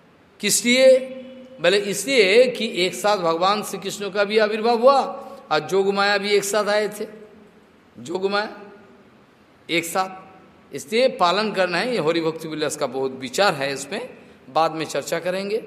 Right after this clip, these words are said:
तो उसमें जो नंदनंदन भगवान श्री कृष्ण उधर सोया हुआ था, उसको ध्यान नहीं दिया, क्यों? भगवान का माया है। जब वो बच्चा को वहाँ बिस्तारा पे सुला दिया,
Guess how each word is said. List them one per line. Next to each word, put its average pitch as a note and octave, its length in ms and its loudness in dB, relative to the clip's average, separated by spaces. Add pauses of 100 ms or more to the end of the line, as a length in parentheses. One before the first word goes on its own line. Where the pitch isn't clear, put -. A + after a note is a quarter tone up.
(880)
तो - 200 -10
उसमें C4+ 460 2
जो A#3 220 6
नंदनंदन A#3 760 0
भगवान G3 340 4
श्री F3+ 120 -8
कृष्ण F3+ 260 -6
उधर E3+ 260 -2
सोया D3+ 320 2
हुआ F3 260 4
था, F3 140 -4
उसको G3 380 -4 (520)
ध्यान D3+ 240 0
नहीं C3 220 -6
दिया, A2+ 180 -10
क्यों? F3+ 200 -6
भगवान F#3 360 4
का F#3 100 -4
माया F#3 280 0
है। F3+ 180 -6 (640)
जब F3+ 200 2
वो G3 140 4
बच्चा F3+ 360 2
को G3+ 140 -6
वहाँ F#3+ 340 2
बिस्तारा F#3+ 420 0
पे G3+ 120 0
सुला G#3 340 4
दिया, G3 380 4